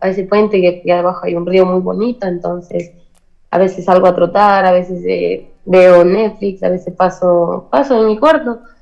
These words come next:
a veces con mi compañera jugamos parchís, que <laughs> tenemos ahí una tablita de parchís y sabemos estar jugando.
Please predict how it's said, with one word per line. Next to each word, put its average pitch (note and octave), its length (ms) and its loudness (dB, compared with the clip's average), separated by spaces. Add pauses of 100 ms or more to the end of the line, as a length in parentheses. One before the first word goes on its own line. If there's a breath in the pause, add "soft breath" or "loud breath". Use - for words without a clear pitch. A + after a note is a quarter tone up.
(240 soft breath)
a F3+ 80 -8
veces G3 220 -4
con F#3+ 160 2
mi F#3 120 4
compañera F#3 640 0
jugamos F3+ 520 -4
parchís, G3+ 680 -2 (380)
que F3+ 540 0
<laughs> - 60 -20
tenemos G#3+ 280 0
ahí G3 140 6
una F#3+ 220 2
tablita F#3+ 400 -4
de G3+ 120 -6
parchís F#3 480 -6
y - 40 -16
sabemos F3+ 400 -8
estar F3+ 180 -2
jugando. G#3+ 440 -6